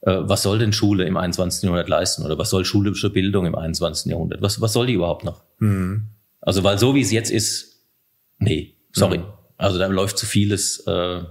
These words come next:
Speaker 1: zu altbacken.
Speaker 2: Mhm.
Speaker 1: Und, äh, aber das wäre halt spannend, von irgendjemandem zu erfahren, der,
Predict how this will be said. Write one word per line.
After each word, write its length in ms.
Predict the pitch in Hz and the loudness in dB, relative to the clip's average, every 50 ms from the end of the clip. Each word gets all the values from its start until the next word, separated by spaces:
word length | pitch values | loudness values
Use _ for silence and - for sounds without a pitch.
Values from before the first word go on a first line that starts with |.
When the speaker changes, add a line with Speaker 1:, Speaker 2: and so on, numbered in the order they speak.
| - _ _ _ _ _ _ _ | -16 _ _ _ _ _ _ _
Speaker 1:
zu 180 | - - 131 - | -2 0 2 4
altbacken. 460 | 104 117 - - - 123 - - 135 - - - _ - | 2 2 0 0 -2 -2 -2 -2 -6 -8 -8 -14 _ 0
Speaker 2:
Mhm. 400 | 117 107 101 92 92 95 107 107 107 - _ _ _ _ _ _ | 2 2 2 2 0 -2 -4 -8 -10 -16 _ _ _ _ _ _
Speaker 1:
Und, 300 | - 101 98 95 90 - | 2 2 2 2 2 0
äh, 20 | - | 0
aber 320 | 95 92 90 87 90 95 | 2 2 2 2 0 2
das 140 | 92 104 - | 2 0 2
wäre 120 | 120 113 | 2 2
halt 120 | 110 110 107 | 2 2 0
spannend, 320 | - - 101 104 110 107 | 2 2 2 2 2 2
von 140 | - 110 101 | 2 2 2
irgendjemandem 560 | 95 110 113 107 104 107 104 101 101 95 95 | 2 2 2 2 2 2 2 0 0 0 0
zu 100 | 95 - | 0 0
erfahren, 500 | 98 85 - - 98 90 90 98 98 95 | 0 0 2 0 0 0 0 0 0 0
der, 220 | 90 92 90 90 | 0 0 -2 -2